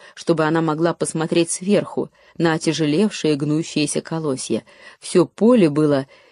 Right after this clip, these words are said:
зелено-золотым. За обедом папа рассказал об этом маме.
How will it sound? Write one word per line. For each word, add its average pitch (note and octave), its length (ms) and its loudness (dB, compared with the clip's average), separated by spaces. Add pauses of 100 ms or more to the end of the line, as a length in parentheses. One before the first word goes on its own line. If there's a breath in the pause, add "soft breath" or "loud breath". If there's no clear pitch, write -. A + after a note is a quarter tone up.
(180 soft breath)
зелено-золотым. F#3+ 1500 2 (1120)
За E3 280 4
обедом B3 440 4
папа B3 280 0
рассказал F3 520 0
об F#3 100 -2
этом F#3+ 300 0
маме. C3 400 -6